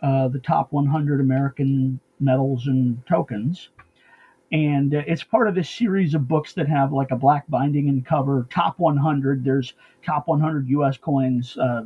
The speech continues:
you know, the Top One hundred Women on Coins, all the, all these different narratives about these great coins and, and reasons to collect them.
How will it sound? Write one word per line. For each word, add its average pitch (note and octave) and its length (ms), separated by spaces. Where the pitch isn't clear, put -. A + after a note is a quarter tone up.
you C#3 140
know, G2+ 200
the B2+ 100
Top C#3+ 220
One C3+ 140
hundred C#3 420
Women D3 240
on C3+ 180
Coins, C#3 400
all F3 120
the, F3+ 160
all A3 140
these F3 180
different F3 320
narratives D3+ 540
about C3 260
these C#3 200
great D3 260
coins C#3+ 460
and, B2 260
and C3 220
reasons D3+ 560
to D3+ 140
collect D3+ 460
them. C3 380